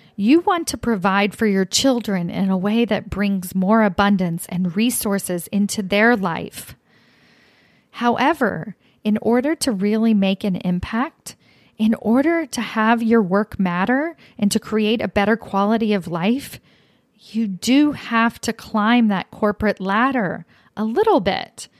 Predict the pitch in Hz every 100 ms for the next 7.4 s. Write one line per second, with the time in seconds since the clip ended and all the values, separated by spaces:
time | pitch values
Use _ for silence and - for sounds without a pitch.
0 | _ _ _ _ 214 214 226 277 381 -
1 | 285 370 - 370 269 226 208 190 196 -
2 | 214 196 233 311 226 185 180 202 220 _
3 | _ - 233 226 247 285 277 196 190 254
4 | 285 320 381 403 - 208 196 196 196 208
5 | 208 208 - 185 170 156 185 - - -
6 | _ - 220 214 - 196 208 220 190 196
7 | 180 160 196